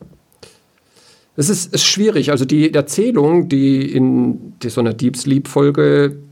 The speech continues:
drin ist, die ist an sich schon abgeschlossen und zufriedenstellend und führt dieses Alltagssymphonie, habe ich das getauft, dieses Geräusch schon ein.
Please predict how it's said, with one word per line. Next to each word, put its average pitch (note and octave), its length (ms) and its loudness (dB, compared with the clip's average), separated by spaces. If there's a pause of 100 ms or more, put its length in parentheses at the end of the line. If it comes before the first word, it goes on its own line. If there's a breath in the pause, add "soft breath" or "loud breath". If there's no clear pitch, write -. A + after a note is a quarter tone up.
drin C#3+ 460 0
ist, D3+ 300 -2
die C3 80 -2
ist B2+ 160 -4
an B2 180 0
sich D3 260 -2
schon B2 480 2 (360 loud breath)
abgeschlossen D3 680 0
und C#3 140 -6
zufriedenstellend D3 1080 0
und C#3+ 360 0 (300 loud breath)
führt F3+ 560 2
dieses B2+ 640 -6
Alltagssymphonie, C3 1200 0
habe D3+ 120 0
ich B2 60 -4
das C#3+ 120 -6
getauft, - 600 -2 (480 loud breath)
dieses B2+ 240 -2
Geräusch B2 680 0 (260)
schon C3 280 0
ein. D3+ 640 0